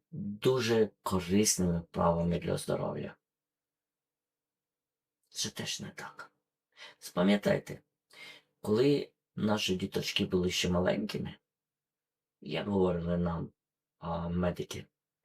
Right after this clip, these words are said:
«Дайте щось в рухи своїй дитинці, щоб вона побільше розминала, робила рухи пальчиками рук,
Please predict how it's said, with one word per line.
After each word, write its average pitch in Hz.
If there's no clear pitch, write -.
«Дайте 98
щось 107
в 92
рухи 107
своїй 87
дитинці, 120
щоб -
вона 87
побільше 90
розминала, 87
робила 90
рухи 123
пальчиками 87
рук, -